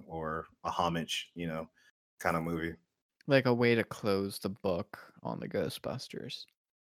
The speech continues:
Speaker 1: Yeah, so everyone can kinda leave it alone. <laughs>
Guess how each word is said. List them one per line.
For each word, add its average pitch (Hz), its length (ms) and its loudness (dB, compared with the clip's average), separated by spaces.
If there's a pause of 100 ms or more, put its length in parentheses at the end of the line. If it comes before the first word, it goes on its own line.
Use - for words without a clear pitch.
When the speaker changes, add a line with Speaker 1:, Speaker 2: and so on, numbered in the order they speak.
(120)
Speaker 1:
Yeah, 78 260 4 (120)
so 104 180 6
everyone 101 320 8
can 85 140 -4
kinda 90 180 -2
leave 87 200 2
it 80 40 2
alone. 82 560 0
<laughs> - 640 -2